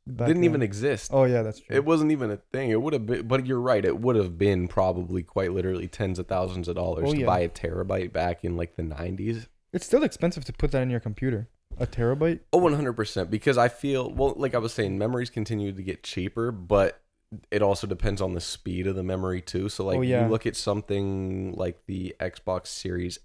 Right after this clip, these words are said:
Speaker 2: X, it, like I think I said, it only had sixteen gigs of ram. Not to say only, because sixteen is really all you need, but, like, a super, super powerful P C, I think a lot of times, like, you'll have, like,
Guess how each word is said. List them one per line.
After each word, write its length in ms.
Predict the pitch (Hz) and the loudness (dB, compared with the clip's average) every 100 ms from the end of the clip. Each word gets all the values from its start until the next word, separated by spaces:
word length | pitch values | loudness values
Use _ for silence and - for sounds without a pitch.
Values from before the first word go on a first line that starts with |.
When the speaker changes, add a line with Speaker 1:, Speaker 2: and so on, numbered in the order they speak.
| - | -6
Speaker 2:
X, 340 | 87 87 - | -4 -6 -8
it, 160 | - - | -10 -8
like 140 | 95 90 | -10 -8
I 80 | 92 | -8
think 240 | 87 82 | -8 -8
I 80 | 85 | -10
said, 220 | - 87 | -6 -6
it 60 | - | -4
only 180 | 92 90 | -4 -4
had 220 | 92 87 | -6 -8
sixteen 1120 | - - - 87 - - - 95 92 90 87 87 _ _ _ _ _ _ | -10 -10 -8 -10 -10 -16 -8 -4 -2 -2 -4 -6 _ _ _ _ _ _
gigs 240 | 98 87 | -4 -2
of 140 | 90 85 | -4 -4
ram. 420 | 90 90 85 82 - _ | -2 0 0 -4 -8 _
Not 140 | - 139 | 0 0
to 60 | |
say 180 | 135 135 - | 2 0 2
only, 320 | 92 95 117 | 0 2 0
because 260 | 110 98 98 | -2 -4 -4
sixteen 440 | - 107 - 107 | -2 -4 -4 -4
is 120 | 98 | -2
really 240 | 92 101 98 | 0 2 2
all 140 | 90 | 0
you 140 | 95 92 | -2 -6
need, 520 | 92 92 92 110 98 | -6 -4 -2 -4 -2
but, 140 | 95 | -4
like, 140 | 101 95 | -2 -4
a 60 | |
super, 440 | - - 107 101 101 | -4 -6 -6 -4 -6
super 320 | - 98 95 | -6 -8 -10
powerful 540 | - 87 87 87 - | -6 -4 -2 -4 -6
P 240 | - - 80 | -8 -8 -6
C, 180 | 87 | -6
I 80 | 87 | -6
think 200 | 90 85 | -6 -6
a 40 | 90 | -6
lot 220 | 87 87 | -6 -6
of 80 | - | -8
times, 280 | 87 87 | -6 -6
like, 140 | 87 - | -8 -8
you'll 140 | 87 | -10
have, 180 | 104 98 | -10 -10
like, 200 | 87 92 | -12 -12